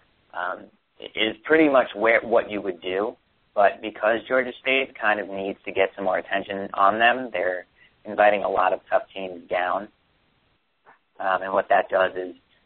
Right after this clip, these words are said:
I mean, Atlanta is not a closed door to outsiders by any means. Um, I think Georgia has, uh, Georgia hasn't thoroughly,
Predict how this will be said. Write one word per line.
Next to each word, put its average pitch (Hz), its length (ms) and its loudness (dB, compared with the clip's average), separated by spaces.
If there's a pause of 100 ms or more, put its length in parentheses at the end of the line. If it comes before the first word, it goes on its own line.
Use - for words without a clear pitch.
(200)
I - 20 -14
mean, 101 220 -2 (460)
Atlanta 113 440 6
is 90 80 -4
not 104 180 2
a 101 40 2
closed 101 440 2
door 98 420 4 (320)
to 92 260 -4 (100)
outsiders 98 540 0
by 92 160 2
any 95 180 -6
means. 98 300 -8 (180)
Um, 85 180 -10 (120)
I - 80 -8
think 90 220 -10 (680)
Georgia 107 320 4
has, 92 440 4 (360)
uh, - 280 -20 (920)
Georgia 147 220 6
hasn't 127 380 2
thoroughly, 104 600 2